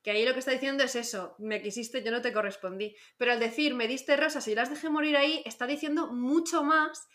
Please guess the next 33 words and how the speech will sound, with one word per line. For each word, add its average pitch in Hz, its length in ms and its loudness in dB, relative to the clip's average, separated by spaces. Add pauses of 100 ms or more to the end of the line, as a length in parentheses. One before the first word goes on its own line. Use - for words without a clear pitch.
(180)
que 247 120 0
"Me 233 120 -2
quisiste 240 360 -4
y - 20 2
no 277 100 -2
te 262 100 -2
correspondí", 247 560 -2
porque 220 220 -4
eso 254 160 0
es 285 160 4
como, 233 240 -4
"Vale, 220 260 0
uno 233 200 -6
me 233 120 -10
quiere, 269 220 -6
yo 226 100 -6
no 214 60 -6
le 214 80 -8
correspondo, 190 520 -10
ok", 208 220 -6 (100)
ahí 226 380 -2
queda 202 440 6
el 185 100 -2
mensaje. 190 520 -2 (260)
Pero 226 140 0
"Me 220 120 0
diste 285 280 2
rosas 294 380 2
y 214 60 -2
yo 214 60 0
las 247 120 -2
dejé 311 180 -4
morir" 330 440 2